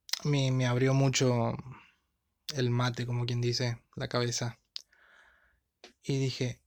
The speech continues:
"Hey, ¿por qué no?". Y ahora la anécdota esta es que yo antes de, ojalá se suba este,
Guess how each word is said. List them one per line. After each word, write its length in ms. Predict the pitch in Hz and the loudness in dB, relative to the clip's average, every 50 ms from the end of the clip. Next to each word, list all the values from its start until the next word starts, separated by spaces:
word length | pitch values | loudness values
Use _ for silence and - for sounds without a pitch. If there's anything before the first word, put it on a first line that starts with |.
| _ - | _ 0
"Hey, 360 | 156 160 143 127 - - _ _ _ _ _ - | 0 2 2 0 -4 -8 _ _ _ _ _ -8
¿por 140 | - 147 156 | -4 -2 0
qué 80 | 139 | 0
no?". 260 | 127 120 117 117 - _ _ _ _ _ _ _ _ _ _ - - - - - _ _ _ _ _ | 0 0 -2 -4 -8 _ _ _ _ _ _ _ _ _ _ -20 -14 -14 -14 -14 _ _ _ _ _
Y 100 | - 147 | -2 2
ahora 120 | 143 160 151 | 4 4 4
la 60 | 143 | 6
anécdota 420 | 139 147 156 156 147 143 147 139 - | 6 4 4 4 4 2 0 0 2
esta 460 | 151 143 135 - - 143 147 151 147 - | 0 0 0 2 0 0 0 0 -2 -4
es 120 | 147 135 | -4 -4
que 220 | - - 143 135 - - | -2 -2 -2 -2 2 4
yo 300 | - - 160 151 - - | 4 6 6 4 2 2
antes 420 | - 165 170 175 160 151 139 127 127 | 2 4 4 6 4 4 2 2 0
de, 280 | 123 123 120 117 - _ _ _ _ _ _ _ _ _ _ _ _ _ _ _ _ _ _ - | -2 -2 -4 -6 -10 _ _ _ _ _ _ _ _ _ _ _ _ _ _ _ _ _ _ -6
ojalá 340 | 131 123 - 131 123 120 117 | -6 -2 0 0 0 0 0
se 120 | 113 - 113 | -2 -4 -4
suba 260 | - 120 117 113 113 | -2 -2 -2 -4 -4
este, 340 | - - - 120 120 - | -6 -4 -4 -4 -4 -6